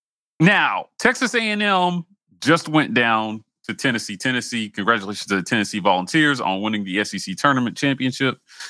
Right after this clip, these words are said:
Um, if Texas A and M had won that game, I thought it would have put, you know, uh, uh,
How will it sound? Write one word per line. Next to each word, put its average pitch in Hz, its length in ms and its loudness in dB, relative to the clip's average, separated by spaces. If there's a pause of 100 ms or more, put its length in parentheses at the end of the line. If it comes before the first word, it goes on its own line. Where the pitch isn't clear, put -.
(280)
Um, 98 580 6 (180)
if 226 200 4
Texas 185 360 0
A 180 100 4
and 160 120 2
M 147 80 2
had 110 200 2
won 151 460 2
that 101 240 0
game, 98 500 -4 (600)
I 156 100 8
thought 165 220 4
it 135 80 -2
would 135 160 2
have 113 160 -2
put, 139 260 2 (1300)
you 127 100 4
know, 107 320 2 (120)
uh, 110 40 4
uh, 95 540 4